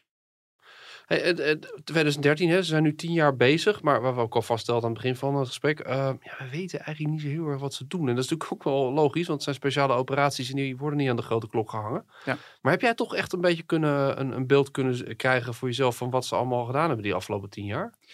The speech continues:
Speaker 2: Ja, toen Marshof bij het N M H aanklopte met de vraag of wij dit boek konden maken, was, eh, vanuit ons, eh, we zijn een wetenschappelijk instituut, dus, eh, eh,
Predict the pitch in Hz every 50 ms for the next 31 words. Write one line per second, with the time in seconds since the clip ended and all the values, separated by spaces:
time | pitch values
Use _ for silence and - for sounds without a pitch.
0 | - _ _ _ 143 147 151 151 147 - - - 143 _ - 156 147 143 147 147
1 | 143 143 - - _ _ _ _ _ - 165 165 151 - 170 147 - 147 143 143
2 | 143 143 147 147 147 143 143 147 - - - - - 151 151 151 147 - - 151
3 | 139 143 - - 135 131 131 127 131 131 123 123 - 135 123 - 135 127 127 127
4 | - 139 139 127 123 127 123 123 131 127 127 _ 147 135 135 - - 139 127 127
5 | 123 131 147 143 - 147 139 139 147 147 - - - - - - 143 135 127 131
6 | 123 127 - - 135 131 127 131 127 - - - 147 143 147 147 143 - - -
7 | - - 147 127 123 127 123 127 127 127 127 123 127 127 - - - 135 - 139
8 | - 135 135 - - - - 147 156 160 - - - _ - 139 143 - - -
9 | 131 123 123 123 123 139 - - 131 131 127 131 135